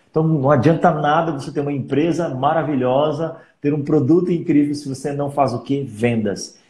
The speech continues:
E vendas é o motor de aceleração de toda a empresa. Tudo acontece depois de quando você vende, né? Então, assim, por que as empresas estão em pânico e histeria nesse momento? Porque elas pararam de vender,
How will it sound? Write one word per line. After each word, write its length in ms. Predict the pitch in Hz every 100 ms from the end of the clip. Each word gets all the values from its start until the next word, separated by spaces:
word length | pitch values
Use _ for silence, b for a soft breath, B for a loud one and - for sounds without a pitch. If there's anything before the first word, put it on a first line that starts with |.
| b
E 140 | 131 135
vendas 600 | 110 104 151 170 165 139
é 60 |
o 80 | 156
motor 720 | 151 147 156 156 - 151 165
de 80 | 147
aceleração 560 | 135 135 127 120 - 127
de 80 | 117
toda 240 | 135 123
a 40 |
empresa. 500 | 120 - 113 98 98 b b b b _
Tudo 480 | 233 233 226 226 226
acontece 640 | 135 - 151 147 151 147 143
depois 580 | 143 147 147 156 139
de 120 | 131 135
quando 320 | - 131 120
você 200 | 131 135
vende, 440 | 110 104 98 -
né? 320 | 110 113 117 -
Então, 100 | -
assim, 160 | 135 127
por 160 | 160 170
que 80 |
as 120 | 202 170
empresas 420 | 175 180 180 160
estão 180 | 185 180
em 200 | 175 -
pânico 760 | 180 185 156 131 - 120 - -
e 180 | 135 147
histeria 640 | 139 170 160 147 147 147
nesse 280 | 131 113 127
momento? 440 | 120 110 104 98 _ _ _
Porque 160 | - 107
elas 160 | 110
pararam 480 | - 101 101 101 101
de 100 | 104
vender, 640 | 98 101 104 110 120 -